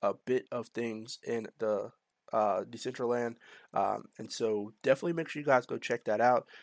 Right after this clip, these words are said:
Uh, just, you know, making the video 'cause I really haven't really heard much more about Decentraland or the Sandbox or any real metaverse project. Um, it's kinda been,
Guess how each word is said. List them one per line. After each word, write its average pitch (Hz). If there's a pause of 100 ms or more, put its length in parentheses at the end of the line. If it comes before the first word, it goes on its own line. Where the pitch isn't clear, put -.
(120)
Uh, 104 (220)
just, 156 (200)
you 120
know, 113
making 135
the 123
video 131
'cause 131
I 120
really 131
haven't 127
really 120
heard 127
much 110
more 120 (320)
about 113
Decentraland 123 (240)
or 123
the 117
Sandbox 117 (220)
or 117
any 151
real 123
metaverse 120
project. 120 (280)
Um, 110
it's -
kinda 135
been, 120